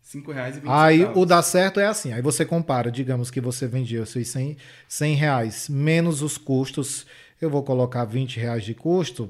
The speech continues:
Speaker 2: de brigadeiro, ou era, ou era mais do que isso?
Speaker 1: Eu acho que eram uns trinta e cinco, viu,
Speaker 2: Então,
Speaker 1: Pérez?
Speaker 2: trinta e cinco, vamos
Speaker 1: É.
Speaker 2: lá, vamos botar sessenta e cinco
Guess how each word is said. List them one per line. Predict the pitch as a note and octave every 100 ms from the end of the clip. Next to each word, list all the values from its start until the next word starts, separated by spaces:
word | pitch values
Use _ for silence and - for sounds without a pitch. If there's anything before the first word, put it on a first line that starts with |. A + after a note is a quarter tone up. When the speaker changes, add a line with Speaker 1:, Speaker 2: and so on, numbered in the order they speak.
| -
Speaker 2:
de | A#2+
brigadeiro, | A2 A#2 A#2 A#2 E3+ D#3+
ou | C#3
era, | C#3
ou | D#3+ C3+ - C3+
era | B2
mais | B2 A#2+
do |
que | -
isso? | A#2+ G#2+ - G#2 F2+
Speaker 1:
Eu | -
acho | A2+ -
que | A#2+
eram | A#2
uns | A#2+ A2
trinta | - A2+ A#2
e | A#2
cinco, | - G#2+ -
viu, | G#2+
Speaker 2:
Então, | B2+ B2+ C3
Speaker 1:
Pérez? |
Speaker 2:
trinta | C#3+ C#3
e | D3+
cinco, | - A#2 G2+
vamos | A#2+ C3
Speaker 1:
É. |
Speaker 2:
lá, | A2 G#2+
vamos | G#2 B2+ C#3
botar | C3 C#3 C3+
sessenta | B2+ C3 B2+ C3 C#3+
e | C#3
cinco | - F#3 F#3+ - G3+